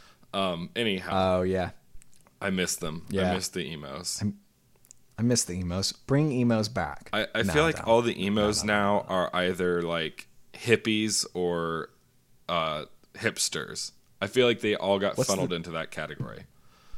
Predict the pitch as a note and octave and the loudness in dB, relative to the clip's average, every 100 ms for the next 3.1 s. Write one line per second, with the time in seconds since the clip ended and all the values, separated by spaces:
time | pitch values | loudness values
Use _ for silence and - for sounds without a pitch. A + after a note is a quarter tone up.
0 | - - - - - A2 A#2 - A2+ A#2 | -12 -16 -20 -20 -6 0 2 4 2 2
1 | F3 - - - _ _ _ _ - A2 | 2 2 0 -2 _ _ _ _ 0 2
2 | G#2+ G2 D3 D#3 C#3 G#2 G#2 G2+ F2+ D#2+ | 2 4 4 6 2 4 4 4 2 0
3 | - | -8